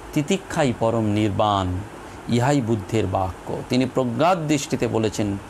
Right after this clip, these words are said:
সংসার সর্বদুঃখময়। যিনি এটি প্রজ্ঞা দ্বারা দর্শন করেন, তিনি আর দুঃখে অভিভূত হন না, তাই তিনি বিশুদ্ধির মার্গে চলে যান।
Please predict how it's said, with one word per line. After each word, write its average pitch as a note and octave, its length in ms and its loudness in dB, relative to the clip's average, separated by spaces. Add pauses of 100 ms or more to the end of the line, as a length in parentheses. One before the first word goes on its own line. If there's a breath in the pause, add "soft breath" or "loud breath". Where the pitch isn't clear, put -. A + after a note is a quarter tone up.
(340 loud breath)
সংসার C3+ 460 0 (180)
সর্বদুঃখময়। B2+ 1080 2 (520 loud breath)
যিনি D3+ 340 4
এটি D#3 160 2 (160)
প্রজ্ঞা D3 480 2
দ্বারা F#3 220 4
দর্শন C#3 460 2
করেন, G#2+ 380 2 (760)
তিনি D3 280 4 (120)
আর C#3 200 2
দুঃখে C#3 500 -2 (120)
অভিভূত G3 420 2
হন A#2 220 2
না, F#2+ 280 0 (500)
তাই A#2+ 240 4 (440)
তিনি B2+ 200 4
বিশুদ্ধির C#3+ 680 2
মার্গে G#2+ 420 2
চলে - 240 -4
যান। - 160 -4